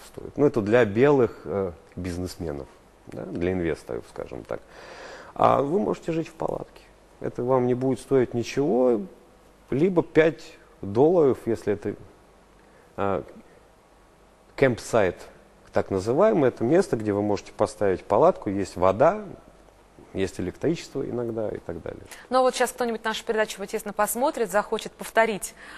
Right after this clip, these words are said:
Speaker 2: опыт. Вот какие рекомендации вы можете дать человеку, который решил так экстремально отдохнуть?
Speaker 1: Вы знаете, среди дальнобоев, вот,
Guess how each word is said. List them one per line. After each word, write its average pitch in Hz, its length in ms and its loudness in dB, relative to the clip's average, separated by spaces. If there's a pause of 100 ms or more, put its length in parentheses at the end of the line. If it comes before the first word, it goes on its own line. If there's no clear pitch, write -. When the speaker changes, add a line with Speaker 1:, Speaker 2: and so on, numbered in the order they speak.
(180)
Speaker 2:
опыт. 240 340 0
Вот 208 140 -4
какие 247 280 4
рекомендации 226 880 2
вы 190 120 -8
можете 202 320 -6
дать 277 300 2
человеку, 247 360 0
который 214 360 -4
решил 220 480 -4 (180)
так - 180 -6
экстремально 214 540 -4
отдохнуть? 185 540 -8 (1500)
Speaker 1:
Вы 104 80 -8
знаете, 160 340 2 (1200)
среди 120 680 2 (1800)
дальнобоев, 120 760 4 (200)
вот, - 180 -12